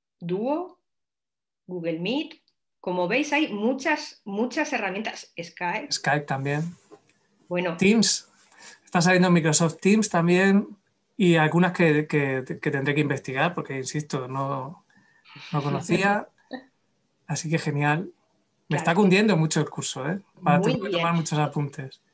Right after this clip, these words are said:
Speaker 1: Entonces, como veis, hay aplicaciones que nos sirven para reunirnos, para validar qué otra cosa es la que teníamos que hacer.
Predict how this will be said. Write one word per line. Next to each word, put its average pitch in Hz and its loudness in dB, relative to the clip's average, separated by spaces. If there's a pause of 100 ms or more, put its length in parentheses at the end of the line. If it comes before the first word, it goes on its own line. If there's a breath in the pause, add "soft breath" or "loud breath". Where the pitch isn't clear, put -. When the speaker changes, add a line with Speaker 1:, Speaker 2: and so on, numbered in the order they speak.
(320)
Speaker 1:
Entonces, 214 -4
como 175 -2
veis, 277 -2
hay 208 -4
aplicaciones 175 -6
que 202 -6
nos 170 -8
sirven 320 -4
para 156 0
reunirnos, 165 -8 (520 soft breath)
para 185 2
validar 185 0
qué 254 2
otra 277 -2
cosa 302 -6
es 277 -6
la 196 -4
que 175 -6
teníamos 170 -4
que 170 -10
hacer. - -14